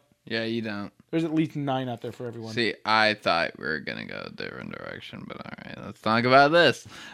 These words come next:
Speaker 1: Uh,
Speaker 2: Well, yeah, the,
Speaker 1: <laughs> I, I
Speaker 2: the
Speaker 1: thought
Speaker 2: dressing and shit.
Speaker 1: No, I thought we were gonna talk about, like, fitness and, like, getting in shape like Ryan Gosling.
Speaker 2: Yeah,
Speaker 1: Uh,
Speaker 2: that and
Speaker 1: yeah.
Speaker 2: dressing nice.
Speaker 1: Oh, okay.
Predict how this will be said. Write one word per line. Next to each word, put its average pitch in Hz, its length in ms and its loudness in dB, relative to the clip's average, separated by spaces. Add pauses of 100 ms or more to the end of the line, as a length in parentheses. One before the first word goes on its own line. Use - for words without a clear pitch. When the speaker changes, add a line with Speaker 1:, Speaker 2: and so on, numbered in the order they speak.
Speaker 1:
Uh, 120 260 4 (120)
Speaker 2:
Well, 196 100 -2
yeah, 196 220 8
the, 151 380 6
Speaker 1:
<laughs> - 40 -2
I, 107 160 2
I - 40 4
Speaker 2:
the 151 80 0
Speaker 1:
thought 135 120 8
Speaker 2:
dressing 156 340 2
and 175 80 -4
shit. 196 260 -4 (200)
Speaker 1:
No, 117 140 -2
I 92 100 0
thought 101 160 0
we 92 60 -2
were 92 80 0
gonna 90 180 -4
talk 101 220 -4
about, 71 240 -4
like, 62 160 -6
fitness - 560 -10
and, 55 100 -12
like, 50 220 -10
getting 50 180 -8
in 52 120 -10
shape - 360 -10
like - 140 -14 (120)
Ryan 50 160 -10 (140)
Gosling. - 420 -10 (280)
Speaker 2:
Yeah, 196 300 4
Speaker 1:
Uh, - 40 0
Speaker 2:
that 180 340 4
and 151 220 -4
Speaker 1:
yeah. - 60 -6
Speaker 2:
dressing 160 340 0
nice. 113 320 -8 (340)
Speaker 1:
Oh, 165 160 4
okay. - 260 -4